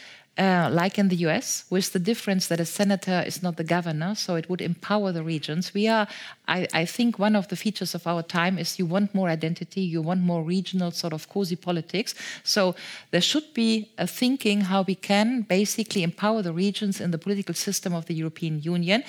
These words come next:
and give to the people what they want, a strong Europe in the world, on the one hand, but also a very regional sort of power in a political system. So that would be the idea. I'm still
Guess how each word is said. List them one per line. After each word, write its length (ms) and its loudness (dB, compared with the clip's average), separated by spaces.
and 240 4
give 360 4
to 100 0
the 100 2
people 360 0
what 240 -2
they 120 0
want, 360 0
a 60 -6
strong 360 0
Europe 260 2
in 140 -2
the 80 -4
world, 340 -2
on 140 0
the 80 0
one 220 2
hand, 280 0
but 200 -2
also 560 2
a 80 0
very 360 2
regional 500 2
sort 240 -2
of 200 -6
power 420 0
in 260 2
a 60 -6
political 420 -8
system. 440 -8
So 160 -8
that 200 2
would 120 -2
be 80 2
the 60 4
idea. 240 2
I'm 100 0
still 400 -4